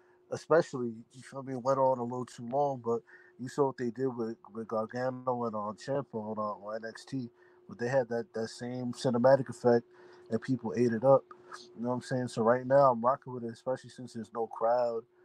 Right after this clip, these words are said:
It's like, yo, dude, fancy it up. You do it up, add, add the parsley, add the, the, you feel me, the oregano, sprinkle, you feel me, just make it poppin'. You don't got a lot to work with right now, so you might as well. Definitely don't overdo it though,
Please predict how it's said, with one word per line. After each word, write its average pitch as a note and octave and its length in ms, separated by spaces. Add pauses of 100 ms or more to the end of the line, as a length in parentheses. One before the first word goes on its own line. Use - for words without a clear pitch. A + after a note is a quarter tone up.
(680)
It's A2 120
like, A#2+ 180
yo, A#2+ 220 (720)
dude, B2+ 140 (100)
fancy D#3 480
it D#3+ 80
up. C#3+ 220
You A2+ 80 (240)
do D3 220
it D3 60
up, C#3+ 300 (100)
add, C3+ 240 (460)
add C3 180
the C#3 60
parsley, C#3 640
add C#3 200
the, C#3+ 280 (100)
the, C#3 80
you C3 220
feel C#3+ 160
me, C#3+ 140
the C3+ 120
oregano, C3+ 540
sprinkle, C#3+ 520
you D3 140
feel D#3 140
me, D3+ 100 (160)
just - 160
make D#3+ 200
it F3 100
poppin'. D#3+ 400 (720)
You D4+ 100
don't E4 240
got D4+ 140
a C#4 40
lot - 260
to - 60
work - 260
with C#3 100
right B2+ 260
now, B2 200
so A#2+ 140 (140)
you C3+ 80
might C3+ 180
as A2+ 180
well. C3 340 (680)
Definitely E3 320
don't C#3+ 180
overdo C3+ 540
it C3+ 120
though, A#2 200